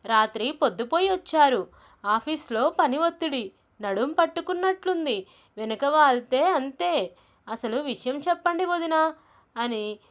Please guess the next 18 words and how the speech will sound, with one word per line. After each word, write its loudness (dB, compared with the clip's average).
సుందరీమణి -2
భర్త 0
అభినయాన్ని 2
కప్పిపుచ్చుతూ, -4
"అర్ధాంగి 0
కదా 2
మరి, 0
ఏ 0
మా 0
తమ్ముడు 0
మేనమామయ్యుండి 0
అన్నీ -4
పట్టించుకొని -2
వెతికి -6
మేనకోడలు 0
పెళ్లి 0
చేయాల్సింది 4
పోయి 0